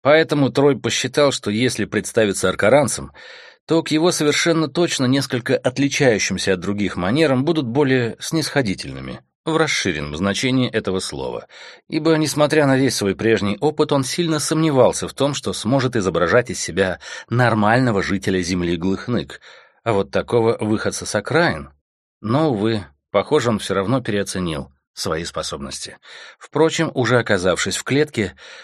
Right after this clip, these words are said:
Трой понял, что на самом деле особенных шансов у него все равно не было. После изменения размеров мясного налога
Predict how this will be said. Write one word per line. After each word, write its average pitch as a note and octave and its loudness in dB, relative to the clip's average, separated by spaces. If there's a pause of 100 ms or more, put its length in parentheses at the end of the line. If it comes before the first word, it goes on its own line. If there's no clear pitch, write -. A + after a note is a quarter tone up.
(160)
Трой F3 2
понял, D#3+ 2
что - -2
на C3+ 2
самом D3+ 2
деле C#3 2
особенных A2+ -2
шансов C#3 -2
у - 0
него G2+ -2
все - -6
равно G#2 -2
не E2+ -8
было. A1 -12 (720)
После G2 -2
изменения F2+ -2
размеров E2 -4
мясного F#2 -4
налога D2+ -2